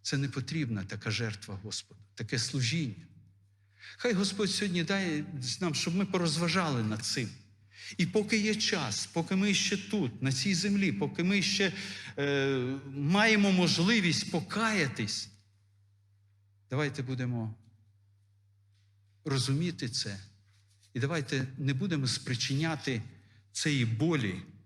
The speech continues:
і цього, знаєте, з цієї зневаги, непошани нашому Господу, те, що він не хоче, те, що він не любить. А давайте будемо робити те, що йому до вподоби. Сьогодні є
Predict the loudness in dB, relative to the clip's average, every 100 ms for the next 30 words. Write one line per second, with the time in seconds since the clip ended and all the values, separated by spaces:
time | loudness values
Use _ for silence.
0 | _ _ _ 0 2 2 -2 -10 -18 -16
1 | -4 0 2 2 0 -4 -16 -20 -20 -20
2 | -18 -10 -4 -2 0 0 0 0 2 0
3 | -4 -4 -4 -4 -4 2 2 4 2 2
4 | 2 2 2 2 2 0 0 0 2 2
5 | 2 0 0 0 -2 -2 0 0 0 -2
6 | -4 -6 -12 -18 -20 -20 -20 -20 -10 0
7 | 2 2 2 2 2 2 2 0 0 -2
8 | -2 -4 -8 -10 -2 0 0 2 2 2
9 | 2 2 2 0 -4 -10 -16 -20 -20 -20
10 | -20 _ -20 -18 -4 0 0 0 -2 0
11 | 0 0 -2 -4 -2 0 0 0 0 0
12 | 0 -2 -8 -4 -4 -2 -4 -2 -4 -8
13 | -20 -20 _ _ _ -20 -16 -6 0 0
14 | 2 2 2 2 0